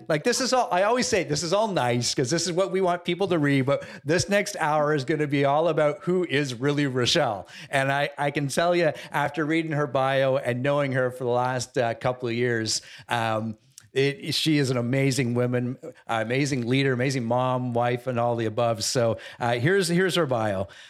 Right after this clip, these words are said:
Rochelle is a high energy, motivated leader who is passionate about setting goals with her team members and holding them accountable to achieving their dreams.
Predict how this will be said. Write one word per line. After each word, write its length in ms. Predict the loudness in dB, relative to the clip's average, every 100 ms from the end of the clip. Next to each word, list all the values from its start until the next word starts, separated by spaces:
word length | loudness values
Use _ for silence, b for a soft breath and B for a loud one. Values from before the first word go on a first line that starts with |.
| B B B
Rochelle 440 | -2 2 4 4 2
is 140 | 2
a 80 | 2
high 200 | 2 2
energy, 640 | 2 2 2 2 2 0
motivated 540 | 0 2 2 2 2 2
leader 320 | 2 2 2
who 120 | 2
is 120 | 0
passionate 420 | 0 0 0 0 0
about 220 | 0 -2
setting 520 | -4 0 0 2 0
goals 520 | 0 2 2 0 0
with 100 | -2
her 140 | -2 -2
team 260 | 0 2
members 320 | 2 2 0
and 100 | 0
holding 300 | 0 0 2
them 160 | 0 0
accountable 480 | -2 -2 0 0 0
to 160 | 0
achieving 480 | 0 0 0 0 0
their 100 | 0
dreams. 680 | -2 -2 0 0 -4 -4 -4